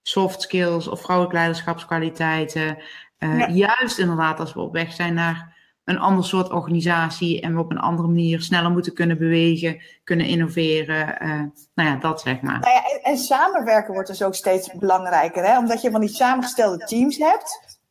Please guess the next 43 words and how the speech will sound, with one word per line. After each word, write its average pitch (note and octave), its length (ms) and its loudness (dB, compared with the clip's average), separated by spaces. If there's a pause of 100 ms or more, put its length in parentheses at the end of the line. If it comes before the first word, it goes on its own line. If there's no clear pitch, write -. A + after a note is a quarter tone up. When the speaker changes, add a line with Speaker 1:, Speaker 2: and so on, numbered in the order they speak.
(140)
Speaker 2:
eh, G#3 380 4
wordt A#3+ 240 0
in C#4 100 2
de A#3+ 60 2
toekomst B3+ 360 -2
samenwerken C4 520 0
belangrijker. G#3 640 2
En G#3 160 0
hoe D#4 240 4
kun D4 200 -2
je B3 100 4
in A3+ 60 -2
godsnaam B3+ 500 0
goed A#3+ 180 -6
samenwerken B3+ 960 4 (320)
als C#4+ 220 2
je D4+ 60 -2
jezelf D#4+ 460 4
niet B3 180 -2
goed A3 220 -2
kent, F#3 300 2
als G#3 120 -4
je A#3+ 80 -2
niet B3 360 -2
zelf B3 440 2
weet C4 240 2
waar B3 160 4
je A#3+ 60 4
eigen A#3 280 2
krachten C#4 400 0
zitten, F#3 520 0 (260)
ehm, G3+ 480 4 (340)
als A#3 220 4
je, C4 80 0 (280)
eh, G#3 320 4 (360)
eh, G#3 60 -2 (120)
ook - 400 0
geen B3+ 360 0
fouten D4+ 360 2
durft F#3+ 280 0
te F#3+ 80 -12
maken E3+ 400 -2
bijvoorbeeld. E3 640 -8